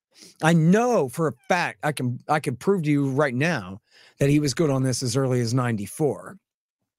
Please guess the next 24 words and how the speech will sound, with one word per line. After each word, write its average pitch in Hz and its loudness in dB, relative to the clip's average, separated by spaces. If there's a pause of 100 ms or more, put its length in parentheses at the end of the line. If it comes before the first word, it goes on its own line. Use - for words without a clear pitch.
(220)
But 135 0
I 147 2
bet 170 -2
you 127 0
he 127 0
said 127 -4
anti-nato 120 0
expansion 113 -4
stuff - -6
in 110 0
ninety-three 113 -2 (260)
or 117 -2
even 139 2
as 123 -2
early 123 0
as 110 -2
ninety-two, 113 0
ninety-one, 107 0
ninety, 104 -4 (320)
when 110 0 (240)
the 113 -2
Soviet 113 -2
Union 120 2
was - -4